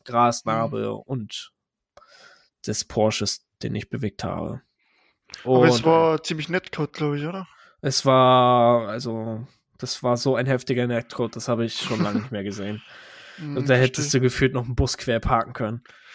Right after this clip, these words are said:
Speaker 2: Ähm, nur kurz zur Erklärung, für die, die es nicht wissen, was ein Netcode ist. Es ist leider ein leidiges Thema, ein iRacing-Problem. Äh, die, das ist hauptsächlich, glaub ich, der Grund, weil die Server, wenn die Server irgendwo anders sind,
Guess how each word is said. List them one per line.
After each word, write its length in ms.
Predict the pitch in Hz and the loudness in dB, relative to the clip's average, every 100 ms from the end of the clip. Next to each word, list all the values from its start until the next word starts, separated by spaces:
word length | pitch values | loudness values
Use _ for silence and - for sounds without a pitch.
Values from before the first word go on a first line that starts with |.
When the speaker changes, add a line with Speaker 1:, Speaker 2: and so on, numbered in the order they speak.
| - - - | -20 -16 -6
Speaker 2:
Ähm, 300 | 151 147 151 | -2 -2 0
nur 120 | 160 | 4
kurz 240 | 196 - | 4 4
zur 120 | - 165 | 2 2
Erklärung, 640 | 160 160 175 180 180 175 | 6 6 6 2 -2 -6
für 120 | 175 | -10
die, 140 | 170 170 | -8 -4
die 80 | 160 | -2
es 160 | 151 | -4
nicht 260 | 175 196 214 | -6 -8 -8
wissen, 240 | 196 - 165 | -12 -10 -10
was 120 | 165 | -6
ein 60 | |
Netcode 460 | 160 - - 165 160 | -6 -6 -6 -4 -2
ist. 300 | 175 - - - - - - - - _ | -4 -4 -12 -16 -20 -20 -20 -20 -20 _
Es 100 | 156 | 2
ist 160 | 170 175 | 2 6
leider 260 | 170 165 160 | 6 6 2
ein 260 | 156 147 139 _ _ _ _ _ | 0 -4 -6 _ _ _ _ _
leidiges 400 | 151 151 170 160 | 2 4 4 0
Thema, 460 | - 175 185 180 180 | 0 2 4 2 2
ein 280 | 165 160 156 | -2 -4 0
iRacing-Problem. 1040 | 165 175 180 - 180 160 151 160 175 185 - - - - - _ | 2 2 0 -6 -8 -8 -2 -2 -2 -6 -14 -20 -18 -20 -20 _
Äh, 280 | 156 151 151 - | -2 0 -2 -6
die, 80 | - _ | -18 _
das 240 | - - 170 | -12 -8 -6
ist 180 | - | 0
hauptsächlich, 380 | 175 180 180 165 | 0 2 0 2
glaub 140 | - 170 | 0 0
ich, 40 | |
der 120 | 165 | -2
Grund, 500 | - - 180 180 - - | -6 -4 -4 -6 -10 -4
weil 280 | 156 165 | 2 2
die 80 | 170 | 2
Server, 720 | 151 - 170 175 175 175 170 160 | -6 -2 0 2 4 4 4 0
wenn 120 | 160 | -6
die 60 | |
Server 260 | 156 170 160 | -2 -2 0
irgendwo 240 | 170 165 | -2 -4
anders 300 | 160 175 156 - | -6 -4 -6 -6
sind, 260 | 156 175 | -8 -8